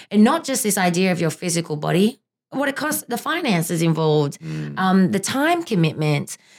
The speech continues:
Speaker 1: 'Cause, you know, you got, you know, single mothers of three that wanna do this. And, and the idea is, no, there's, there's work, morning workouts, evening workouts, and how you balance that in your everyday life. It's like, no, no, you really have to assess everything. Um,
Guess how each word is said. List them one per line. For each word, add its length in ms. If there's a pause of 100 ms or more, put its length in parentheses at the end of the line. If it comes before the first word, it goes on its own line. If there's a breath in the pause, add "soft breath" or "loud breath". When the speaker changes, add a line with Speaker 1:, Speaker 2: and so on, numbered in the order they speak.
(180 soft breath)
Speaker 1:
'Cause, 160
you 80
know, 60
you 160
got, 200 (200)
you 80
know, 60
single 320
mothers 340
of 200 (200)
three 300
that 140
wanna 200
do 220
this. 280
And, 180 (280 loud breath)
and 80
the 80
idea 360
is, 200
no, 220
there's, 220
there's 320
work, 360
morning 340
workouts, 680
evening 320
workouts, 680
and 160 (260 soft breath)
how 140
you 120
balance 340
that 160
in 100
your 120
everyday 340
life. 300 (200 soft breath)
It's 100
like, 80
no, 120
no, 60
you 160
really 160
have 120
to 60
assess 300
everything. 500 (600 soft breath)
Um, 580